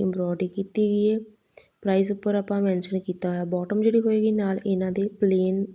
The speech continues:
ਕਰੇਪ ਦੀ ਬਾਟਮ ਹੋਏਗੀ। ਪ੍ਰਾਈਸ ਇਹਨਾਂ ਸੂਟਾਂ ਦਾ ਮੈਂਸ਼ਨ ਕੀਤਾ ਹੋਇਆ। ਇਹ without ਦੁਪੱਟਾ ਸੂਟ ਹੋਣਗੇ। ਦੁਪੱਟੇ ਤੁਸੀਂ ਇਹਨਾਂ ਦੇ ਨਾਲ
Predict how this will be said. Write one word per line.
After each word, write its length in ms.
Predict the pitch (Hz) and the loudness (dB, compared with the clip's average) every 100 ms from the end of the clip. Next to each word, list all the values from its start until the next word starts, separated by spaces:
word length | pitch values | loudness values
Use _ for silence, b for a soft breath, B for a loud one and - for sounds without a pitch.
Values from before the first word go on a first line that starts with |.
| - _ | -20 _
ਕਰੇਪ 340 | 196 190 180 | 2 2 2
ਦੀ 100 | 185 180 | 0 0
ਬਾਟਮ 340 | 175 160 185 | 0 -2 -2
ਹੋਏਗੀ। 400 | 196 190 190 202 | 0 0 0 -4
ਪ੍ਰਾਈਸ 420 | 202 185 175 175 | -4 -2 0 0
ਇਹਨਾਂ 200 | 185 185 | 0 0
ਸੂਟਾਂ 320 | 185 185 185 175 | 0 -2 -2 0
ਦਾ 100 | 175 | 0
ਮੈਂਸ਼ਨ 420 | 170 165 - 185 | 0 -2 -4 -4
ਕੀਤਾ 320 | 180 175 180 | -4 -2 -4
ਹੋਇਆ। 320 | 175 180 196 226 - _ _ _ _ - - - _ - b b b b b - | -2 0 -2 -4 -14 _ _ _ _ -20 -20 -20 _ -20 b b b b b 0
ਇਹ 180 | 208 214 | 6 6
without 460 | 220 202 190 196 226 | 6 4 4 2 2
ਦੁਪੱਟਾ 440 | 226 220 202 214 | 2 0 0 -2
ਸੂਟ 220 | 220 208 | 2 0
ਹੋਣਗੇ। 460 | 208 208 208 214 220 226 B B B - | 2 0 2 2 0 -4 B B B -2
ਦੁਪੱਟੇ 440 | 202 208 196 226 | 0 0 2 2
ਤੁਸੀਂ 300 | 226 220 214 | 2 0 -2
ਇਹਨਾਂ 300 | - 185 190 | -2 0 0
ਦੇ 100 | 196 | 2
ਨਾਲ 180 | 185 185 | 2 0